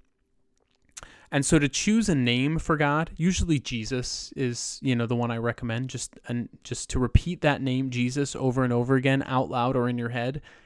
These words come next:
anytime you feel distracted or unfocused, and to pair that name with an image of Jesus.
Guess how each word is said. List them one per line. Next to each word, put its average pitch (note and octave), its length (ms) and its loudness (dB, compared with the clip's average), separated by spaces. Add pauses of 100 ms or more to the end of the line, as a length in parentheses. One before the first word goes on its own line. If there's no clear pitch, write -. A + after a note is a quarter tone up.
(140)
anytime D3+ 440 4
you C#3 80 2
feel C3+ 160 0
distracted B2 560 -4
or A#2+ 80 0
unfocused, B2 720 -6 (840)
and C#3 180 6
to D3 140 -2
pair F#3+ 400 12
that C#3+ 260 4
name C3+ 320 2
with B2+ 140 0
an C3+ 100 0
image B2+ 640 -2
of A#2+ 200 -2
Jesus. - 680 -12